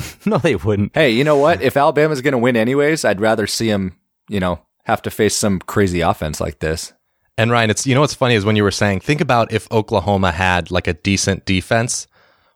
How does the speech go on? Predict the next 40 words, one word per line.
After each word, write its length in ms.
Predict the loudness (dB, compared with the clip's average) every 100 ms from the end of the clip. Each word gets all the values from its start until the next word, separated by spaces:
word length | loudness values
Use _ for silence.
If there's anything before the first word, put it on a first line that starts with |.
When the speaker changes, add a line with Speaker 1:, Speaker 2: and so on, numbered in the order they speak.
| -4
Speaker 3:
Well, 420 | 2 2 2 -2 _ _ _ _ _ _ -4
it's, 140 | -4 0
what's 180 | -2 0
funny 220 | 2 2
is 140 | 2
that 280 | 0 0 _ _ _
Alabama 420 | 0 0 2 0 0
pretty 240 | 0 0
much 220 | 0 -2 0
is 440 | 0 2 -2 -6 -2
the 100 | 0
Oklahoma 420 | 2 0 0 2
offense 420 | 0 0 -2 -2
with 240 | -2 -2 -4 -6
a 80 | -4
great 320 | 0 -2 -2
defense. 580 | -6 -4 -4 -4 -8 -10 -10
Speaker 1:
I, 100 | -12 -12 _ -2
I 100 | 0
agree 280 | 0 0 0
with 140 | 0
that. 140 | -4
That's 200 | -4 -2
why 180 | 0 0
I'm 140 | 0 -2
saying 300 | 0 0 -2
it. 80 | -6 _ _ _ _ _ _ _ -14
It's, 360 | -10 -8 -8 -10 _ -2
it's 80 |
over. 280 | 0 0 -4 _
<laughs> 60 | -4 -4
It's 260 | -4 -6
Speaker 3:
Crazy. 160 | -2 0
Speaker 1:
over. 180 | -2 -2
Speaker 3:
Yeah. 220 | 0 0 0
Well, 220 | -2 -2 -4
Speaker 1:
<laughs> 60 | -2
Speaker 3:
well, 280 | -2 -2 0
we'll 140 | -2
see. 280 | 0 -2